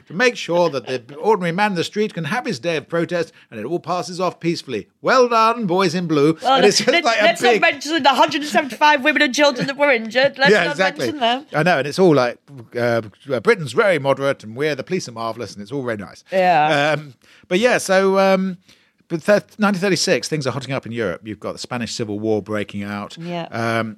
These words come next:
Speaker 1: and, um, people are saying that, um, you know, Britain should be, um, uh, stopping the overthrow of a, um, dynamic, democratically elected government in Spain,
Speaker 2: Yep.
Speaker 1: uh, by Franco.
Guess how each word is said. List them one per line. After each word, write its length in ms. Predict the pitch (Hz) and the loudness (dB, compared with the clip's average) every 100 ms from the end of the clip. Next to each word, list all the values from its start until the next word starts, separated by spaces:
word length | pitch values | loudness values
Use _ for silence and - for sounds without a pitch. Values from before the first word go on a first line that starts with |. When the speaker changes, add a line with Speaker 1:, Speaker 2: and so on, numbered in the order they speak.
| - | -10
Speaker 1:
and, 260 | 117 113 117 | -8 -6 -2
um, 420 | 117 113 110 107 | -2 -2 -6 -6
people 180 | 139 113 | -8 -8
are 60 | 110 | -8
saying 300 | 110 104 95 | -8 -8 -8
that, 300 | 101 - 104 | -12 -12 -12
um, 320 | 95 95 92 | -12 -12 -14
you 80 | 101 | -14
know, 80 | 90 | -12
Britain 220 | 90 92 | -10 -10
should 280 | - 101 - | -12 -14 -14
be, 360 | 98 95 95 90 | -12 -10 -10 -12
um, 640 | 87 90 90 87 85 85 - _ _ _ _ - | -14 -16 -16 -14 -14 -16 -20 _ _ _ _ -16
uh, 120 | 82 | -14
stopping 500 | - 143 - 107 101 | -4 -4 -2 -6 -8
the 160 | 95 98 | -8 -8
overthrow 500 | 98 92 98 92 92 | -10 -10 -10 -10 -10
of 80 | |
a, 320 | 90 87 85 85 | -12 -14 -14 -16
um, 300 | 80 80 85 | -18 -20 -16
dynamic, 340 | 95 92 90 | -14 -12 -12
democratically 580 | 104 95 92 87 90 95 | -14 -14 -14 -18 -18 -16
elected 360 | 92 - 87 104 | -14 -16 -16 -12
government 300 | 95 95 85 | -10 -10 -12
in 60 | |
Spain, 500 | - - 113 110 113 - - | -14 -8 -6 -4 -6 -12 -20
Speaker 2:
Yep. 160 | 170 165 | -18 -14
Speaker 1:
uh, 160 | 98 92 | -12 -12
by 200 | 92 95 | -10 -10
Franco. 500 | 95 123 117 117 120 | -8 -8 -6 -4 -6